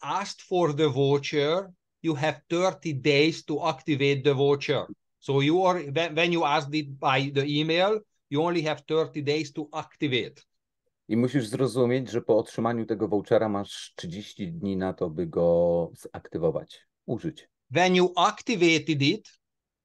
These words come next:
Speaker 2: Kiedy
Speaker 1: then you
Speaker 2: zaktywujesz,
Speaker 1: have one year to book the cruise.
Speaker 2: i, i w momencie, kiedy go zaktywujesz, czyli przychodzi e-mail, masz trzydzieści dni, by zaktywować wo-, voucher i później masz dwanaście miesięcy na to, żeby zabukować cruise.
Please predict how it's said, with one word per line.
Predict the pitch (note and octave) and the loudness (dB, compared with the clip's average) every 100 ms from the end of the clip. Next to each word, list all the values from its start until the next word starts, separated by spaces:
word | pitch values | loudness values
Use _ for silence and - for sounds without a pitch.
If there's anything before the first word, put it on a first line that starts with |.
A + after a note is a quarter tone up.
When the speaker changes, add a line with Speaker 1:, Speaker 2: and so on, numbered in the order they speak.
| _ _ _ _ | _ _ _ _
Speaker 2:
Kiedy | A#2 G#2 | -2 -2
Speaker 1:
then | - - E3+ F3 | 0 2 4 4
you | F3+ | 2
Speaker 2:
zaktywujesz, | C3 | 2
Speaker 1:
have | F3 D#3 C3 D#3+ | 2 0 -2 -2
one | E3 E3 | 0 -2
year | E3+ G3 F#3 E3+ F#3 F#3+ - _ | 0 2 4 2 0 -4 -12 _
to | - D#3+ | -8 -6
book | C#3 G3+ F#3+ D3+ | -2 -2 -4 0
the | D#3+ | -2
cruise. | C#3 C#3 A2+ F2+ - - _ | -2 -6 -6 -8 -14 -16 _
Speaker 2:
i, | A2 G#2+ F#2+ G2+ - | -8 -6 -4 -4 -6
i | |
w | F#2+ | -6
momencie, | G#2+ A2+ A#2+ A#2+ | -2 0 -2 -2
kiedy | A#2 G#2 | -4 -2
go | G#2 | -2
zaktywujesz, | - A#2+ - - G#2 A2 D#2+ - | 0 -4 -4 -4 0 0 0 -4
czyli | - G#2+ F2 - _ _ _ | -4 -2 -4 -12 _ _ _
przychodzi | - - G#2 F#2+ G2+ | -6 0 0 -2 -4
e-mail, | F#2+ G2 B2+ - - | 0 0 0 -4 -8
masz | G2 G2 | -8 -8
trzydzieści | - F2+ G2 G2 | -12 -14 -14 -12
dni, | F2+ G2 | -8 -8
by | E2 | -8
zaktywować | - G2 - F#2 F#2+ F2+ E2 | -6 -6 -4 -2 0 0 0
wo-, | F2 - E2+ | 0 2 2
voucher | F#2 F2 - B2 - | 0 0 0 0 -2
i | F2+ | -14
później | - G#2 G#2 | -12 -8 -6
masz | G2 F2 | -6 -6
dwanaście | F2 G2 A2 - | -6 -4 -6 -6
miesięcy | G#2 F#2 G#2 F#2+ | -8 -6 -8 -6
na | G2+ F#2+ | -6 -6
to, | F#2+ | -6
żeby | F2+ | -6
zabukować | E2 D#2+ - E2+ E2 | -4 -6 -4 -6 -6
cruise. | - D2+ - _ | -8 -12 -12 _